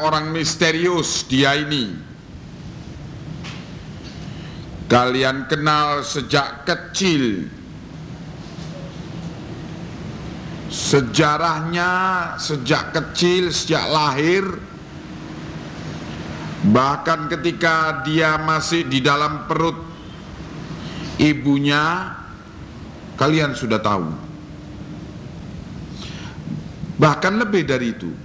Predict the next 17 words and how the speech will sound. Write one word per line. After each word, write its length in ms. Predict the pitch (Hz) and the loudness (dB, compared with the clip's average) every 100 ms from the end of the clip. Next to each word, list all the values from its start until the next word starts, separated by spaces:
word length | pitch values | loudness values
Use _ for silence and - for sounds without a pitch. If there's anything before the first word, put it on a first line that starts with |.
| - - | -12 -4
ketika 560 | 160 - 160 160 160 | -4 0 0 2 2
masih 800 | 156 156 160 147 - - 180 135 | 2 2 2 0 0 2 2 0
sebagai 1040 | 113 - 135 117 120 113 135 127 120 98 - - - - - - - - - - - - - | -2 0 2 4 4 4 2 4 2 -2 -6 -14 -16 -16 -14 -14 -14 -12 -12 -12 -12 -14 2
mani 720 | 104 127 151 160 160 156 139 120 | 6 8 6 4 2 2 4 2
di 240 | 104 127 123 | 4 4 4
punggung 1120 | - - 156 143 135 123 143 135 117 98 80 - - - - - - | -2 0 2 4 4 6 4 4 0 0 -4 -8 -14 -14 -14 -2 2
ayahnya, 880 | 139 147 139 120 143 131 131 - - - - - - - - - - - - | 4 4 2 0 2 2 2 -4 -10 -12 -12 -12 -10 -8 -6 -6 -6 -6 -2
sebelum 560 | - 147 117 131 139 | 4 4 6 4 4
ayahnya, 800 | 139 139 156 151 147 151 151 147 | 2 2 4 4 2 4 4 4
yaitu 240 | 139 139 151 | 2 2 2
Abdullah 640 | 135 110 143 147 143 147 | 0 2 2 4 4 2
bin 160 | 139 139 | 2 2
Abdul 320 | 131 107 135 | 2 2 2
Muttalib, 540 | 139 - 151 143 143 - - - - - - - - | 2 4 4 4 2 -2 -14 -14 -14 -14 -12 -10 0
menikah 480 | 131 147 143 147 127 | 4 6 6 4 4
dengan 240 | 127 139 | 2 2
ibunya, 560 | 123 131 151 131 120 | 2 4 4 4 2